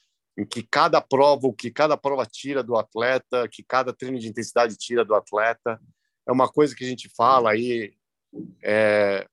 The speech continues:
eu sei que parece que a gente tá tentando supervalorizar aí o nosso trabalho, mas não é,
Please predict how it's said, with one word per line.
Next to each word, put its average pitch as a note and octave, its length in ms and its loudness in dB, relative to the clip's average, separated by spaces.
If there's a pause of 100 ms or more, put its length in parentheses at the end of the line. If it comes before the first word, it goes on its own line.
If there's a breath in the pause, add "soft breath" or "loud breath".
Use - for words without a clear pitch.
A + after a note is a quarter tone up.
(160)
eu A2 120 -14
sei D3+ 380 2
que - 180 -8
parece B2+ 380 0
que - 60 -16
a G#2+ 40 -12
gente A2+ 260 -14
tá A2+ 320 2 (720)
tentando A#2+ 360 -2
supervalorizar A#2 880 0
aí G#2+ 160 -2
o G#2+ 40 -8
nosso G#2 240 -8
trabalho, A2 440 -2
mas A#2+ 180 -4
não C3+ 240 0
é, B2 180 2